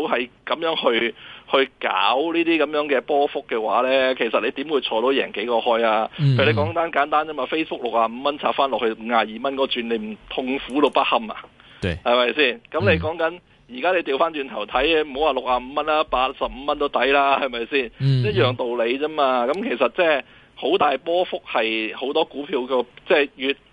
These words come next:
Speaker 1: 越係佢係一個，即係疑幻疑真嘅階段呢，個波幅會越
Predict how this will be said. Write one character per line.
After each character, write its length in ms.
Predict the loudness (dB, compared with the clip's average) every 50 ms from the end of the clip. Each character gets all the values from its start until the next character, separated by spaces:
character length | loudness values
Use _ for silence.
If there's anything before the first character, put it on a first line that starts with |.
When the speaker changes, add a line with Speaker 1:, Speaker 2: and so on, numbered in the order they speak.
| _ _ -6
Speaker 1:
越 120 | -2 -2 -2
係 400 | -2 -4 -4 0 2 2 2 0
佢 260 | 0 0 0 0 2
係 140 | 2 2 2 2 2
一 40 | 0
個， 360 | 0 0 0 0 0 -2 -4 -10 -20 -20 -20 -20 _ _ _ -2
即 60 | 0
係 360 | 2 2 4 2 2 0 -2 -4 _ _ _ _ _ _ -18
疑 240 | -16 -12 -6 -2
幻 320 | 0 2 2 2 0 -2 -8
疑 160 | -14 -14 -8
真 240 | -4 -4 -4 -4 -4
嘅 140 | -6 -4 0
階 260 | 2 2 2 2 0
段 200 | -4 -8 -10 -8
呢， 160 | -6 -8 -8 -8
個 120 | -6 -6 -4
波 180 | 0 0 -2
幅 120 | -2 -2 -6
會 180 | -8 -8 -10
越 120 | -10 -12